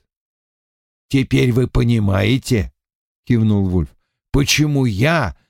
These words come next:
даже если мы проведем вместе с вами целую неделю,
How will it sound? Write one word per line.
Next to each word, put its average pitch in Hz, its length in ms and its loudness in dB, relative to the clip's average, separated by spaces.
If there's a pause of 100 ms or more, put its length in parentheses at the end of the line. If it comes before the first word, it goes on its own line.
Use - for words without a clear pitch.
даже 139 560 -2
если 143 440 -2
мы 143 180 0
проведем 139 560 0
вместе 117 680 -2
с - 100 -8
вами 117 300 0
целую 113 580 -2
неделю, 98 800 -2